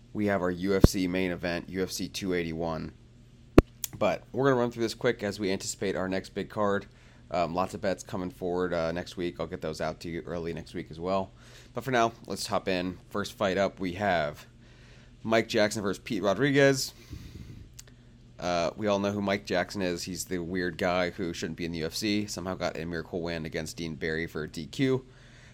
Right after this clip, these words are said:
Um, and once again, is a huge underdog, as he should be, but not as much of an underdog as the lines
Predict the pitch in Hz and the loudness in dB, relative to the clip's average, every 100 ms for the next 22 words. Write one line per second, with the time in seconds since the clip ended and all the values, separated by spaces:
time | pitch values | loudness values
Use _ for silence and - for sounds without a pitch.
0 | - - 98 95 95 92 101 107 104 104 | -6 0 2 2 2 0 0 0 0 2
1 | 98 78 87 85 - 175 127 98 95 90 | 0 0 -2 -4 -2 0 0 0 0 2
2 | 95 98 78 85 80 - 113 92 107 107 | 4 2 0 -4 -4 -2 0 0 0 0
3 | - - 95 87 - - - - - 85 | -4 0 2 2 -4 -20 -20 -20 -10 -2
4 | 117 123 - - 104 101 104 98 98 95 | 4 4 2 -6 -6 -2 0 0 -2 -2
5 | 92 85 85 82 82 76 82 78 80 78 | 0 0 0 0 -4 -6 -6 -6 -6 -6
6 | - | -10